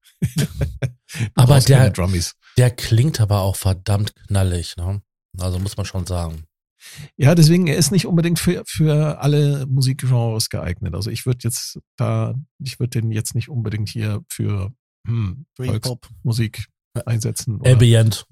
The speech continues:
Speaker 1: Ja, für Ambient kann man ihn schon einsetzen. Du kannst ja die Sounds sehr minimalistisch gestalten, aber ich
Speaker 2: Ja.
Speaker 1: würd den jetzt nicht, es pa-, er pa-, er passt halt nicht überall, ne?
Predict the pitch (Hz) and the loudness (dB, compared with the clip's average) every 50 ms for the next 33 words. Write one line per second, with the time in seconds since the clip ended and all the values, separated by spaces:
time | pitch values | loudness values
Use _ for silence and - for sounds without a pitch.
0 | - _ _ _ _ _ _ _ _ _ _ _ _ _ _ _ _ _ - 175 | -20 _ _ _ _ _ _ _ _ _ _ _ _ _ _ _ _ _ -10 -6
1 | 135 143 143 139 147 - 165 151 - 151 202 208 185 - - 170 185 180 175 160 | -2 0 2 2 4 4 4 4 4 4 4 2 0 0 0 0 0 0 -2 -2
2 | - - 180 190 - 117 123 120 113 113 - - - 123 113 113 - 131 127 - | -2 -4 -4 -4 -2 0 0 2 2 0 -2 0 0 0 0 2 2 2 2 2
3 | 123 107 107 110 - - 117 110 110 - 107 107 104 110 107 107 104 98 101 117 | 0 0 0 -2 -2 -2 -2 -2 -2 -2 -2 -2 -2 -2 -2 -2 -2 -4 -4 -6
4 | 123 - - 95 - - - - - 85 90 95 98 90 92 92 98 98 - - | -6 -6 -8 -10 -10 -12 -18 -12 -8 -8 -6 -6 -6 -8 -8 -10 -12 -12 -14 -18
5 | - _ _ - 92 90 117 101 - 123 107 101 98 - - - - 101 95 - | -20 _ _ -6 -4 -2 -2 0 0 -2 -2 -4 -4 -6 -6 -6 -6 -6 -6 -8
6 | - - _ _ _ - - _ _ 392 359 240 - - _ - 349 131 - - | -12 -20 _ _ _ -20 -20 _ _ -20 -20 -20 -20 -20 _ -8 -4 -4 -4 -4
7 | - - - - 143 127 123 - - - 139 131 - - _ _ - - 143 127 | -4 -8 -2 0 0 -2 -2 -4 -4 0 0 0 0 -2 _ _ -6 -2 -2 -2
8 | - - - 127 127 123 - 113 - 123 110 101 76 - - - 92 87 92 107 | -2 -2 -2 -2 -2 -2 -4 -6 -6 -6 -6 -6 -6 -8 -8 -12 -12 -10 -8 -10
9 | 120 | -10